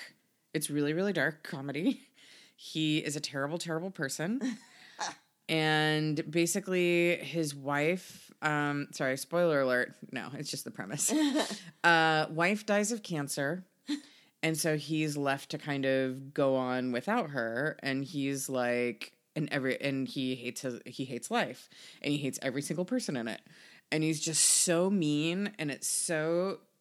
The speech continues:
Speaker 1: the humor is so dark, and it's
Speaker 2: <laughs>
Speaker 1: so cruel, and it's so funny.
Speaker 2: I'll have to check it out.
Speaker 1: Oh my gosh. Like,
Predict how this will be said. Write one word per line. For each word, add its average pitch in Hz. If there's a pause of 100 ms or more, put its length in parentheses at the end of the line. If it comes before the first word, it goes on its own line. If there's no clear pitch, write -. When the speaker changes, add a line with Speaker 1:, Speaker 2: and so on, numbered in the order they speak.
(480)
Speaker 1:
the 160
humor 180
is 160
so 165
dark, 151 (180)
and 208
it's 220
Speaker 2:
<laughs> -
Speaker 1:
so 156
cruel, 151
and 151
it's -
so -
funny. 147 (260)
Speaker 2:
I'll 196
have 185
to 180
check 165
it 165
out. 175 (120)
Speaker 1:
Oh 175
my 165
gosh. 147
Like, 135